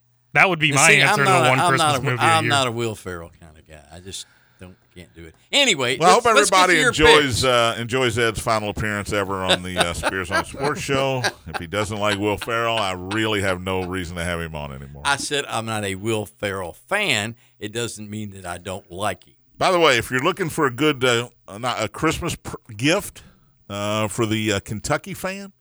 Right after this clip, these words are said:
Speaker 2: Yay, yes,
Speaker 3: head
Speaker 2: that's
Speaker 3: out
Speaker 2: correct.
Speaker 3: to, uh, Saint Matthew's Louisville Free Public Library, the one in Saint Matthew's tomorrow, two thirty to four o'clock. Our friend Jamie Vaught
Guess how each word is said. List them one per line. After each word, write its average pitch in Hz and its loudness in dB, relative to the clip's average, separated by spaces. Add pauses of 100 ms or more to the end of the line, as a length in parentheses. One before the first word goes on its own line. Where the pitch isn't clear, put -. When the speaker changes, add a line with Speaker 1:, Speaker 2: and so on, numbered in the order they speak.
Speaker 2:
Yay, 247 0
yes, 165 -4
Speaker 3:
head 139 2
Speaker 2:
that's 160 6
Speaker 3:
out 165 6
Speaker 2:
correct. 185 -2
Speaker 3:
to, 147 2
uh, 127 4
Saint 123 -4
Matthew's 131 -2
Louisville 143 -2
Free 143 -8
Public 135 -4
Library, 107 0
the 101 -6
one 107 -2
in 120 -6
Saint 170 -6
Matthew's 120 -4
tomorrow, 110 0 (440)
two 165 -4
thirty 139 2
to - -6
four 139 -2
o'clock. 104 -2 (480)
Our 101 0
friend 117 -2
Jamie 120 -4
Vaught 120 2